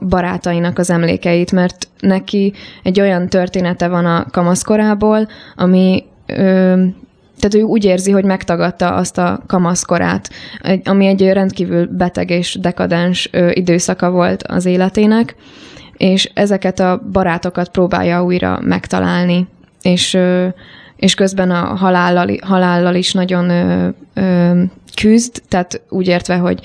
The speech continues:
vonzódik is a halál felé, és, ö, és közben, ö, ö, vágyakozik is iránta, de szóval ez egy, ez egy nagyon filozófikus, ö, regény szerintem, lélektani is, és, ö, és erről szól igazából, hogy ő, ahogy beutazza Olaszországot, úgy, ö,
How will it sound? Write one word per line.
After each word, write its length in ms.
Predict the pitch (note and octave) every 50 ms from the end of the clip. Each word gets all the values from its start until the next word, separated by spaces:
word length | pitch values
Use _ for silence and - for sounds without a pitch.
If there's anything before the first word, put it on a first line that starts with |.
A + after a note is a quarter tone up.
| - - - - -
vonzódik 640 | - F3+ G3 G3 G3+ G3+ A3 G#3 G#3 G#3 G#3+ G#3
is 120 | A3 G#3 -
a 60 | G3+
halál 340 | F#3+ F#3+ F#3+ F#3+ F#3 F#3 F#3+
felé, 420 | F#3+ - F#3+ F#3+ F#3+ F#3+ F#3 F#3 F#3+
és, 460 | - - - F#3 F#3 F#3 - - -
ö, 280 | F#3 F3+ F3 F3 F3 - - - - _ -
és 240 | F#3+ F#3+ F#3+ -
közben, 540 | - - F#3 F3+ F3+ F#3 F#3 F3 F3 E3+ E3+
ö, 260 | E3+ E3 E3 E3 E3 E3+ F3 - _ - - - - - - - - - - _ _ _ _
ö, 320 | - - - F#3 F#3 - F#3+
vágyakozik 640 | F#3 F#3+ G3 G3 G#3 G#3 G#3 A3 G#3 G#3 G#3+ G#3 -
is 160 | G#3+ G3+ -
iránta, 600 | G#3+ G#3 G3 F#3+ F#3+ F#3+ F#3+ F#3+ G3 F#3 F#3+ F#3
de 440 | F#3 F#3 F3+ F3 F3+ F3+ - - -
szóval 300 | - - - G3 G3 F#3+
ez 140 | F#3+ F#3+ F#3+
egy, 120 | G3+ G3+ G3
ez 180 | - G3+ F#3+ G3
egy 100 | F#3+ G3
nagyon 280 | G3+ G#3 F#3+ F3 F#3+ -
filozófikus, 840 | - F3 F3 E3+ F3 F3+ F#3 - F#3+ F3 - F#3 F3+ F3 - -
ö, 280 | - F3 F3 F3 F3 F3+ - -
regény 380 | - - F3+ F3 F3+ F3 F3+ F3+
szerintem, 640 | - F#3 F3+ F3+ F3+ F#3 F#3 F#3 F3+ F#3 G3 G3 G3 - - - - - -
lélektani 720 | - F#3+ F#3 F#3 F3+ F3 - - G3 F#3 F3+ F#3 F#3 F#3 G3+
is, 240 | A3+ - - - - _ - - - - - _ -
és, 380 | - F#3 F3+ F3+ F#3 - - -
ö, 300 | F#3+ F#3+ F#3 F#3 F#3 F#3+
és 240 | - - G3 - G#3
erről 260 | F#3+ F3 F3+ E3+ F3+
szól 200 | F3 - F#3 F3
igazából, 500 | E3+ F3 F3 E3+ F3+ F3 F3+ F3+ F3+ F3+
hogy 220 | F3+ F3+ F3 F3+
ő, 120 | F3 F#3 -
ahogy 280 | - F#3 F#3 F3+ F3
beutazza 560 | F3+ F3+ F3 E3+ F3 - F3 E3+ F3+ F#3 F3+
Olaszországot, 880 | F#3 G#3 A3+ A3+ - - G#3+ G#3 - - G3+ F#3+ F#3 F#3+ F#3+ F#3+ F#3+ -
úgy, 300 | F#3 - F3 F3 - -
ö, 260 | F3+ E3+ F3 E3+ E3+